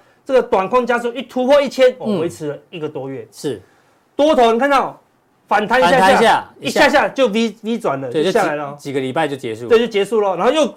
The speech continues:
Speaker 1: 又短空，又维持了一个多，一个多月，
Speaker 2: 一两个月，
Speaker 1: 啊，
Speaker 2: 嗯。
Speaker 1: 又跌了一大段，对，因为它是空头嘛，对不对？
Speaker 2: 对。
Speaker 1: 那个时候你去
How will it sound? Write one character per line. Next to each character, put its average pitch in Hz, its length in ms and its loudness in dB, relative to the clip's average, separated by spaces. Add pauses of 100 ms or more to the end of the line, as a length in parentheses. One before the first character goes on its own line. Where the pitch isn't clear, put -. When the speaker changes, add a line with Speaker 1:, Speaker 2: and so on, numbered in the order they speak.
Speaker 1:
又 285 140 -2
短 160 240 -4
空， 214 200 -6
又 233 180 2
维 190 160 0
持 175 240 -6
了 185 80 -4
一 208 80 -8
个 170 100 -4
多， 160 220 -4 (160)
一 208 80 -12
个 165 80 -6
多 156 180 -2
月， 151 200 -6
Speaker 2:
一 131 60 -16
两 92 140 -16
个 95 100 -18
月， - 40 -10
Speaker 1:
啊， 139 80 -10 (140)
Speaker 2:
嗯。 143 200 -10
Speaker 1:
又 226 140 2
跌 160 220 -4
了 160 80 -2
一 156 80 -4
大 151 160 -6
段， 143 280 -6
对， 151 140 -6
因 180 60 -8
为 196 40 -6
它 180 80 -4
是 185 100 -8
空 180 280 -8
头 120 160 -14
嘛， 120 220 -18
对 - 0 -
不 180 60 -6
对？ 196 80 0
Speaker 2:
对。 240 40 0
Speaker 1:
那 262 40 -2
个 247 100 0
时 262 100 2
候 214 100 4
你 170 80 -4
去 175 320 -6